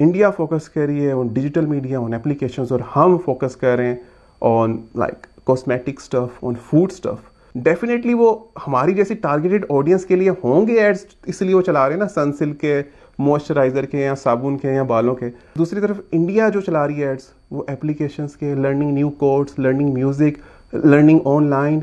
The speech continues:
या फिर कैसे आप क्रिप्टो करेंसी में इन्वेस्ट कर सकते हैं, या फिर कैसे आप बिजनेस कर सकते हैं, उनके,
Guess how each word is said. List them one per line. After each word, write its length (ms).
या 160
फिर 220
कैसे 280
आप 180
क्रिप्टो 280
करेंसी 400
में 160
इन्वेस्ट 360
कर 140
सकते 280
हैं, 120
या 240
फिर 280
कैसे 360
आप 280
बिजनेस 320
कर 160
सकते 300
हैं, 100
उनके, 300